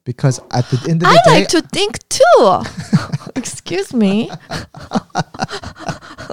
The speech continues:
Speaker 1: So when I see, uh, this painting of, um, there's another painting he did. It looks like three penises, but it has mouths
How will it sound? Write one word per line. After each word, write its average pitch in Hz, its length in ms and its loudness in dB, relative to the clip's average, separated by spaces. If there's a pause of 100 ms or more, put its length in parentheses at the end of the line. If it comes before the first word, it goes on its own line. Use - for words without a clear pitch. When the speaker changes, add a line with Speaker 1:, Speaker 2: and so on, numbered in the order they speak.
(1080)
Speaker 1:
So 170 200 4
when 175 180 6
I 175 120 6
see, 175 540 2 (220)
uh, 120 420 2 (200)
this 127 340 -2
painting 135 640 2
of, 107 320 -4
um, 90 480 -6 (2000)
there's 117 140 0
another 123 280 4
painting 113 260 2
he 101 40 -4
did. 104 200 -2
It 98 80 -2
looks 113 220 -4
like 107 140 -4
three 120 180 0
penises, 117 580 -2
but 104 100 -4
it 104 40 -2
has 104 160 -2
mouths 104 520 -4